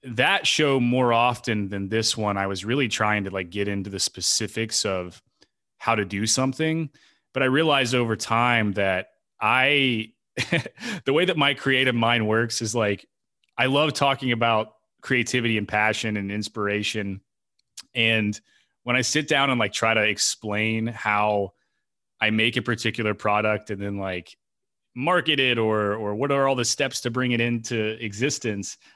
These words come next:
I do a really bad job of it for my <laughs> audience. So a lot of times people are like, "That's, like, this is all really awesome." And, and they get the enthusiasm behind doing something. And I can, I'm sure I'm better at it than I give myself credit for, but,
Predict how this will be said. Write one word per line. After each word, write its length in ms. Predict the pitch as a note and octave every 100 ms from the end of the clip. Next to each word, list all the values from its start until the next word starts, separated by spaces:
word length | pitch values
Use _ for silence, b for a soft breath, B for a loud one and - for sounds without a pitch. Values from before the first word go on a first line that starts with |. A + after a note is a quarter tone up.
| A#2
I 80 |
do 120 | A2+ E3
a 60 |
really 160 | C#3+ C#3
bad 320 | G#2+ G2+ G#2
job 300 | G2+ G#2 G#2
of 160 | G2 F#2
it 100 | -
for 160 | A2
my 140 | G2 F#2+
<laughs> 180 | -
audience. 640 | F#3+ - G#3 - - - - B B B
So 120 | C3+
a 40 |
lot 100 | C3+
of 80 | C3+
times 160 | C3 A#2
people 220 | C3 A#2+
are 60 | G#2+
like, 260 | G2+ F#2+ - - _ _ _ - - _ _ _ A2
"That's, 400 | B2+ C3 - C3
like, 180 | A2+
this 180 | B2+ C3
is 120 | B2+
all 120 | B2 A2+
really 220 | A2 G2+
awesome." 340 | G#2+ A2 G#2
And, 100 | G2+
and 380 | G2+ G2+ G2 F#2+
they 100 | G#2
get 220 | G#2 F#2+
the 340 | - F#2 F2 E2+ _ _ _ _ -
enthusiasm 800 | G2 A#2 G#2+ G2+ F#2 F#2 F#2 F2+
behind 420 | F2+ - F#2+ F#2
doing 280 | G2+ G2 F#2+
something. 400 | - F2+ G2 G2
And 80 | A2+
I 80 |
can, 240 | A#2+ F2+ F2 _ _ -
I'm 80 | A2+
sure 220 | - D3
I'm 100 | A2
better 240 | G2 F#2+ F#2+
at 140 | F#2+
it 80 | -
than 100 | F#2
I 60 |
give 160 | F2+ F#2
myself 280 | F2 - -
credit 280 | - F#2 G2
for, 240 | G#2+ G#2+
but, 320 | G2 F#2 F2+